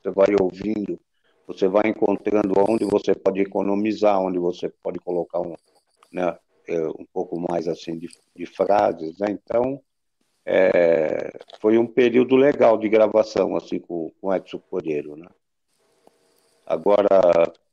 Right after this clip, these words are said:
situações ruins, nossa, é o que mais tem, né? Aquelas situações que você, você tá gravando, aí o, o produtor, porque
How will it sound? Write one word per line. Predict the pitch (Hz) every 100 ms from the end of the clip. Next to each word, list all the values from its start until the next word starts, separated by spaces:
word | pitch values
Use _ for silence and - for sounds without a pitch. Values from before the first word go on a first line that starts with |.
| _
situações | - 127 123 117 - 123 131 113
ruins, | 98 107 110 160 196 - - _ - - -
nossa, | 120 143 - - - - _ _
é | -
o | -
que | 135
mais | 135 170 185
tem, | - 175 120
né? | 85 98 - - 143 - - - - -
Aquelas | 185 214
situações | 208 - - - 196 233 247
que | - 269
você, | 285 262 - 415 - 170 - _ -
você | 139 131
tá | - 143
gravando, | 127 143 135 - 127 151 180 175 170 - - _ -
aí | 113 113 131
o, | 131 123 110 -
o | 110
produtor, | - 117 117 117 - 120 135 -
porque | - - 120 120